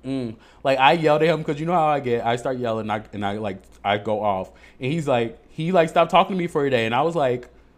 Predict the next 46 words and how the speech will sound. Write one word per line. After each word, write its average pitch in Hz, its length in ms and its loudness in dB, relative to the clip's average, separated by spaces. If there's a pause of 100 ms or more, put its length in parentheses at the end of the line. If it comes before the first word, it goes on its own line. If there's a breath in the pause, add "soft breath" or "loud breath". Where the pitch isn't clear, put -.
(400)
"Uh, 185 240 12
hello?" 226 580 12
<laughs> 208 60 4
And 208 100 6
he's 220 200 0
like, 156 340 4
"Yeah, 131 320 2
one, 123 500 0 (320 soft breath)
if 120 140 -8
you 143 80 -4
ever 131 180 2
talk 147 200 2
to 143 80 -8
me 135 80 -2
like 123 180 0
that 117 140 0
again, 110 240 -2
we'll 104 120 -2
never 101 300 -2
talk." 101 300 0
And 110 80 -6
I'm 104 100 -6
just 107 140 -10
like, 95 260 -10 (920)
"You 117 140 -10
got 110 280 -2
me 110 80 -6
right 98 240 -8
there. 101 220 -6
Sign, 113 400 -4
seal 110 240 -6
to 113 80 -10
deliver. 107 400 -8
I'm 104 200 -4
yours." 104 520 -4
Like, 131 240 -6 (240 loud breath)
like, 143 220 0
I 160 320 8
love 135 2000 2
when 117 160 -6
a 110 60 -6
nigga 117 280 -4
put 120 140 -4
his 113 160 -10
foot 101 220 -10
down 85 300 -12